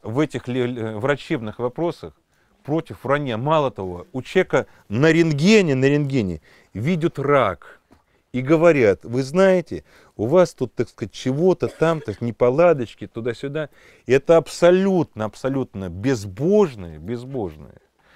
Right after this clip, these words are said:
абсолютно, так сказать, неверные отношения к жизни, к своей и чужого человека. Абсолютно. Мало того, он идёт к яме,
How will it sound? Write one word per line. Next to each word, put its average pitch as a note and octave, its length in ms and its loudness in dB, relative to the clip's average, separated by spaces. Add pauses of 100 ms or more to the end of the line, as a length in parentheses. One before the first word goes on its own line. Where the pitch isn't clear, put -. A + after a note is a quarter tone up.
(220)
абсолютно, D3 640 -2
так A2+ 140 -8
сказать, - 240 -10
неверные C#3 600 -2
отношения A#2+ 800 -10
к E2+ 80 -12
жизни, E2+ 560 -12
к - 60 -20
своей D3+ 440 -4
и F#2+ 160 -16
чужого A2 380 -10
человека. G#2 600 -16
Абсолютно. C3 580 -14 (580)
Мало D#3 300 0
того, E2 360 -12 (460)
он D#3 200 2
идёт D#3 220 0
к - 80 -14
яме, D#3+ 520 0